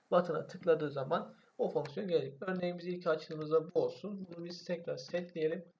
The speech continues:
First application değil de second olsun.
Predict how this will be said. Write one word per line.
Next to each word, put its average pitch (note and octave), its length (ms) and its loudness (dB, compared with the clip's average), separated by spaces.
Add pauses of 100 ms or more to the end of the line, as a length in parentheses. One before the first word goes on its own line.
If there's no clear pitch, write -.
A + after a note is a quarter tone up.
(380)
First G3+ 320 0
application - 680 -10
değil C#3 260 -6
de F#3+ 240 -2 (2250)
second - 600 -10
olsun. - 480 -14